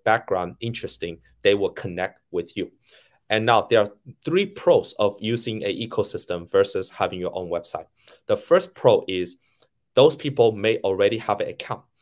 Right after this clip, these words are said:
So it's a click. They don't have to type in their first name, last name, email address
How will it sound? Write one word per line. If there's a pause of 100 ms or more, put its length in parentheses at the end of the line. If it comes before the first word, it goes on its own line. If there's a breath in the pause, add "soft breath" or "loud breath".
(120)
So
it's
a
click. (160)
They
don't
have
to
type
in
their
first
name,
last
name,
email
address